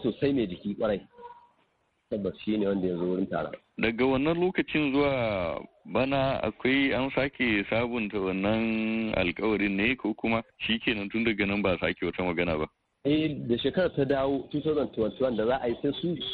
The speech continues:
Speaker 1: su, sai su suka gayyace mu. Ita ma jama'un ta gayyace mu ta ce duk da mu ba mu cikin 'yan takara amma ana buƙatar mu zo don mu, mu halarci taro mu ga abin yadda abin zai kasance. Da muka zo sai ga, again sai ga wasu wakilan shi amma a lokacin ba shi wannan din.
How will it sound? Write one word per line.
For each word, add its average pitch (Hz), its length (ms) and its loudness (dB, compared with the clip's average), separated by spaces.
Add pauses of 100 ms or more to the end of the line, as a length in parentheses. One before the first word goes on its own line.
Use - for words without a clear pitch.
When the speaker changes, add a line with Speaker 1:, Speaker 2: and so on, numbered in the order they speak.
(200)
Speaker 1:
su, 160 220 -2
sai 160 160 4
su 170 120 0
suka 170 180 2
gayyace 117 380 2
mu. 110 140 0 (480)
Ita 143 120 0
ma 147 100 2
jama'un 127 280 0
ta 143 80 0
gayyace 123 260 0
mu 123 80 2
ta 123 140 0
ce 117 140 0
duk 160 120 0
da 151 100 2
mu 143 120 0
ba 151 100 2
mu 139 100 0
cikin 131 260 -2
'yan 131 120 0
takara 135 380 0 (240)
amma 127 240 2
ana 151 180 2
buƙatar 113 380 -2
mu 104 140 0
zo 135 180 2
don 143 140 2
mu, 127 100 2 (160)
mu 98 300 -2
halarci 101 320 -2
taro 117 200 0
mu 110 120 0
ga 120 100 0
abin 117 220 0
yadda 131 180 2
abin 117 180 2
zai 104 100 2
kasance. 101 360 -4
Da 98 80 -2
muka 151 220 0
zo 156 160 2 (580)
sai 156 160 2
ga, 143 80 -2 (240)
again 131 300 0
sai 143 120 0
ga 131 100 2
wasu 117 200 0
wakilan 110 400 0
shi - 160 -6
amma 113 320 2
a 113 80 0
lokacin 120 400 0
ba 120 140 2
shi - 160 -2
wannan 107 280 2
din. 101 100 -4